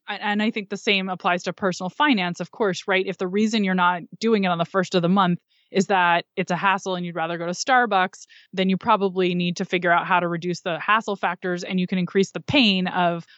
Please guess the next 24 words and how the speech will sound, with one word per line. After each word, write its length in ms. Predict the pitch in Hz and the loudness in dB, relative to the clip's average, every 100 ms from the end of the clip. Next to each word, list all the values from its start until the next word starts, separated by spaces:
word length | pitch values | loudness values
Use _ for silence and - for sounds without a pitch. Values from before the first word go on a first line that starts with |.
| _ | _
not 220 | 180 175 175 | -2 0 2
following 340 | 185 170 170 | 0 0 -6
through 320 | - 208 175 | 0 0 2
by 180 | 170 165 | 2 0
fining 440 | - 233 285 214 | 2 4 4 4
yourself. 600 | 175 160 - - - 202 _ - - | 0 -8 -8 -6 -8 -10 _ -20 0
But 100 | 220 | 2
if 100 | 214 | 4
it's 180 | 220 - | 2 4
like, 240 | 190 170 - _ - | 2 2 -8 _ -4
you 140 | 208 | 0
know, 120 | 190 175 | 2 4
if 140 | 196 | 2
it's 120 | 220 | 4
just 180 | 262 - | 2 2
forgetting, 640 | 180 160 202 254 160 180 190 | 0 2 2 2 0 -4 -4
then 140 | 190 | -2
you 80 | 185 | -4
just 140 | 196 | -4
need 100 | 196 | -2
a 60 | 175 | 0
better 220 | 170 165 | 0 0
reminder 460 | 160 165 175 180 170 | -4 -2 -2 -4 -6
system. 400 | 160 160 165 | -10 -10 -8